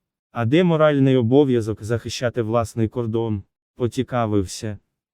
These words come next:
Якщо їй так подобається ця корумпована діра, нехай запишеться в найманці в су, висловився з обуренням.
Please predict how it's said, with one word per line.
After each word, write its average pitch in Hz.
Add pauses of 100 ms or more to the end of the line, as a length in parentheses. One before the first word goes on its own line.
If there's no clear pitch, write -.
(100)
Якщо 120
їй 180
так 139
подобається 127
ця 131
корумпована 120
діра, 110
нехай 110
запишеться 117
в 104
найманці 110
в 104
су, 123
висловився 120
з 104
обуренням. 104